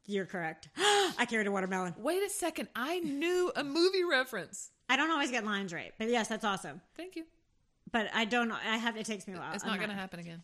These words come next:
Speaker 1: Okay.
Speaker 2: I'm not gonna remember.
Speaker 1: So, two stories.
Speaker 2: Two sto-,
Speaker 1: One.
Speaker 2: what, about where you're from?
Speaker 1: Yeah.
Speaker 2: Okay.
Speaker 1: The first is in White Ghetto.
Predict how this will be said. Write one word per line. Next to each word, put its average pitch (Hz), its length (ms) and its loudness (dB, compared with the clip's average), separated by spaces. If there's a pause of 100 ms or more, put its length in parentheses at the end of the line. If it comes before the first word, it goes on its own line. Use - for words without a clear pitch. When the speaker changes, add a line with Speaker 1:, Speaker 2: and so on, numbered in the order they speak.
Speaker 1:
Okay. 214 100 -2
Speaker 2:
I'm - 200 -10
not 170 160 -8
gonna 180 160 -6
remember. 175 240 -2
Speaker 1:
So, 208 180 6 (420)
two 254 180 -4
stories. - 520 -10 (560)
Speaker 2:
Two 247 180 -6
sto-, 220 120 -2
Speaker 1:
One. 180 120 -2
Speaker 2:
what, 185 220 0
about 170 500 -2
where 170 140 -2
you're 175 160 -4
from? 202 180 -4 (180)
Speaker 1:
Yeah. 196 120 -4 (200)
Speaker 2:
Okay. 185 220 -12
Speaker 1:
The 220 120 -4 (100)
first 320 400 0
is 185 480 -6
in 196 160 -6
White 202 280 -4
Ghetto. 175 280 -4